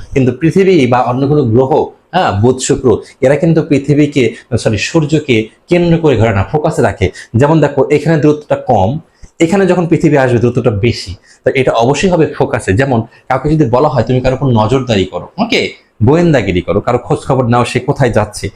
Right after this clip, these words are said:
তখন আমরা কি করি? তাকে নজরে পেছনে যায়, তার সামনে যায়, সাইডে যায়, বিভিন্ন জায়গায় তাকে কেন্দ্র করে আমরা মুভ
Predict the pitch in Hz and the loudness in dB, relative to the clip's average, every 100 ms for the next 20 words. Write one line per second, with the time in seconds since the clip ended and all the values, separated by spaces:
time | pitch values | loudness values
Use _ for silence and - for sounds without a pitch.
0 | - _ 147 180 175 175 214 - 90 82 | -16 _ -2 0 0 0 -2 0 -2 -2
1 | - - 143 147 131 143 135 131 143 135 | -6 -6 0 0 2 2 2 0 0 0
2 | 127 117 127 127 - 127 127 123 123 123 | 0 2 0 0 -4 -2 0 2 0 0
3 | 117 120 117 120 117 151 165 151 131 113 | -2 0 2 2 2 2 2 2 2 0
4 | - _ 165 185 202 180 170 180 170 143 | -6 _ -4 -2 -2 2 2 2 0 2
5 | 120 117 | 2 2